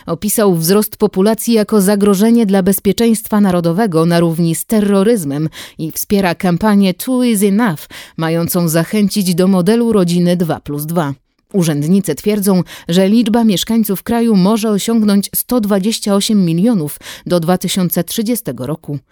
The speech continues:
Współczynnik płodności wzrósł od dwa tysiące ósmego roku do trzech i pół dziecka na kobietę,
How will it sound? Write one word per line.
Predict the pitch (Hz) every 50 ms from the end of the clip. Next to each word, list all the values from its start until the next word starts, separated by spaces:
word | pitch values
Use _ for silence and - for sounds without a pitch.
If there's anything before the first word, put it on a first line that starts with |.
| - - - -
Współczynnik | - - - - 165 156 - - 214 196 175 170 170 -
płodności | - - 170 165 156 156 160 180 202 - - - 180 165
wzrósł | 151 156 156 175 226 220 - - 160 147 -
od | 151 147 156
dwa | 147 156 175
tysiące | 175 202 185 - 185 180 175 - 175
ósmego | 165 151 - 202 220 233 208 180 165
roku | 170 185 - - 226 208 - - - - -
do | - 175 196 214
trzech | - - - 247 240 - -
i | 233
pół | - 226 208 180
dziecka | 180 233 - - - 240
na | 214 202 196
kobietę, | - 175 170 196 254 - - 147 135